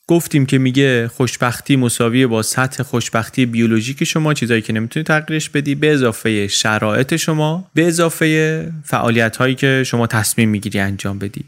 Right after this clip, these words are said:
در اون فعالیت‌هایی که تصمیم می‌گیری انجام بدی، یکیشو گفتیم که میگه مراقبه.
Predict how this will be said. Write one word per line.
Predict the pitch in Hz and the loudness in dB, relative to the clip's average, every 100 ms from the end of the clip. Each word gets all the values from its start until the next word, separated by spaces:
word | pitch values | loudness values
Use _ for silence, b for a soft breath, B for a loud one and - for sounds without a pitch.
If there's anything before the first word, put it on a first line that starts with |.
| _ | _
در | 156 151 143 143 - _ - | 0 2 0 -4 -16 _ -4
اون | 170 160 139 | 0 0 -2
فعالیت‌هایی | - 131 131 127 147 143 | -2 2 2 2 0 0
که | |
تصمیم | 139 127 - 127 | 2 0 0 0
می‌گیری | 123 123 123 | 2 2 2
انجام | 123 131 127 | 2 0 0
بدی، | 135 165 | 0 2
یکیشو | 233 233 - 214 | 2 0 -2 0
گفتیم | 202 190 190 | 0 0 -2
که | 175 | 0
میگه | 170 143 147 | 0 2 2
مراقبه. | 139 120 110 110 107 107 | 4 4 2 2 2 0